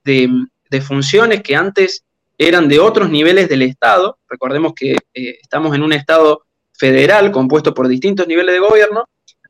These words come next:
y que el municipio es la puerta de entrada para todas estas problemáticas.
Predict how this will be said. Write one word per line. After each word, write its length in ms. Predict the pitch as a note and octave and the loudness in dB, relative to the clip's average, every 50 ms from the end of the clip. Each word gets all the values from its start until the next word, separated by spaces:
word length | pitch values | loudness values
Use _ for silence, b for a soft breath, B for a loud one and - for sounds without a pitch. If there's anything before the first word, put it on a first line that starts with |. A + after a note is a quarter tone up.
| _ _ - | _ _ -2
y 80 | D#3 | 0
que 60 | E3 | 2
el 60 | F#3+ F#3+ | 2 4
municipio 680 | G3 G3+ G#3 G#3 - C4+ B3+ B3 B3 A#3+ A#3+ A#3 - - _ _ _ _ _ | 4 2 2 2 0 -2 0 2 2 2 2 0 -2 -8 _ _ _ _ _
es 420 | - G3+ A#3 B3 B3 - - - _ | 0 2 2 0 0 -4 -8 -8 _
la 380 | - C3+ C3+ C3 C3 - - - _ | -2 0 2 2 0 -2 -8 -16 _
puerta 320 | - - C#4+ D#4 C#4 - D#3+ | -2 0 2 2 2 2 2
de 80 | C#3 | 2
entrada 420 | C3+ C#3 C#3+ A3+ A#3 G#3+ E3 C#3+ B2 | 2 0 0 2 2 2 2 2 0
para 160 | C3 B2+ B2 | -2 -4 -2
todas 240 | - C#3 C3+ C3+ C3 | -2 -2 -2 -2 -4
estas 200 | C3 - B2+ - | -8 -12 -16 -10
problemáticas. 760 | - C3+ C3+ C#3 D3+ D#3+ D#3+ D#3+ - E3 - G#3 G#3+ G#3+ - | -6 -4 -2 -2 0 0 -2 -2 -2 -2 -2 -4 -4 -6 -10